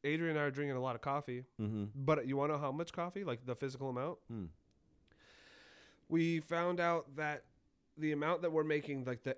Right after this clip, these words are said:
Speaker 1: eight cup line on the coffee thing, the coffee machine, is a liter of coffee.
Speaker 2: W-
Speaker 1: <laughs> We're drinking a liter of coffee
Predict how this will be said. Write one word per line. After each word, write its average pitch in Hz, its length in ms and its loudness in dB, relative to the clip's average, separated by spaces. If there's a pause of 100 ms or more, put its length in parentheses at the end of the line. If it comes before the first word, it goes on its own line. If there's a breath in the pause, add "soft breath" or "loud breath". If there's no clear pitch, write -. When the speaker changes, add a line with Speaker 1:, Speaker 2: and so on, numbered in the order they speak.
Speaker 1:
eight 151 160 -2
cup 147 260 -2
line 156 340 0
on 131 160 -2
the 123 80 -4
coffee 135 360 -6
thing, 175 300 -6 (480)
the 127 60 -8
coffee 135 260 -6
machine, 185 340 -8 (520)
is 151 180 -2
a 139 60 0
liter 156 480 2
of 147 120 -2
coffee. 135 440 -4 (440)
Speaker 2:
W- 85 220 -4 (340)
Speaker 1:
<laughs> 403 480 12 (240 loud breath)
We're 165 180 4
drinking 185 480 10
a 170 80 8
liter 160 400 8 (100)
of 180 140 8
coffee 160 400 4